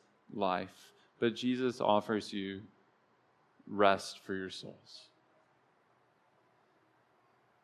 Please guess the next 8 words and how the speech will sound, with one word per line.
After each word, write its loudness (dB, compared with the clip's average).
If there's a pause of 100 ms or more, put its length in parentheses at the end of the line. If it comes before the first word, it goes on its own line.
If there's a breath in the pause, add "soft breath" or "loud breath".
(720 soft breath)
Jesus 4
gives 8
us -2
this 4
image 6
that 8
one 6
day, 8